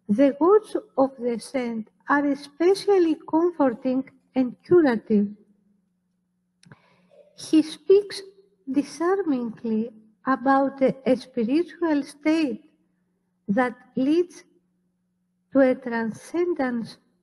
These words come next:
of the difficulties and recommends that we love Christ, and then it is possible for all things to change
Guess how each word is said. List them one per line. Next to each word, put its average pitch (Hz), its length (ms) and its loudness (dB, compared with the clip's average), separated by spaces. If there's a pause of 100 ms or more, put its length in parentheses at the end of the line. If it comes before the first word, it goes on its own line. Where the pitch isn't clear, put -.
of 240 140 -2 (120)
the 226 200 2 (340)
difficulties 247 1080 -2 (480)
and 240 180 -2
recommends 240 840 -2 (200)
that 254 320 -2 (160)
we 247 220 2
love 262 300 2 (140)
Christ, 277 680 0 (440)
and 226 320 -2
then 277 360 0 (380)
it 254 180 -2
is 262 220 -4 (140)
possible 254 680 -2 (560)
for 254 240 0
all 349 260 2 (140)
things 240 480 -4 (520)
to 247 120 0 (100)
change 269 640 0